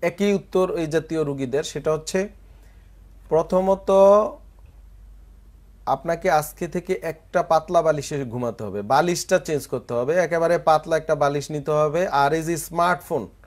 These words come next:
mobile phone, এটা আপাতত বন্ধ থাকবে ছয় মাস।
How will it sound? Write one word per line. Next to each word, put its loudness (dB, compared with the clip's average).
mobile 4
phone, -6
এটা 0
আপাতত -2
বন্ধ -2
থাকবে -6
ছয় -2
মাস। -8